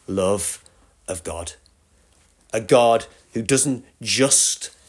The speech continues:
show and reveal chesed, but a God who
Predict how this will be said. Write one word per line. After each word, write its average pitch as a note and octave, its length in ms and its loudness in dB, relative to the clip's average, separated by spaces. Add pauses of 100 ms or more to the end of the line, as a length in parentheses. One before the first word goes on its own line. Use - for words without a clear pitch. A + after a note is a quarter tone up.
(420)
show B2 880 0
and G#2 220 -8
reveal A2+ 560 0
chesed, - 720 0 (320)
but G#2 100 -6
a G#2 80 -4
God G#2+ 480 -2 (380)
who A2 180 -12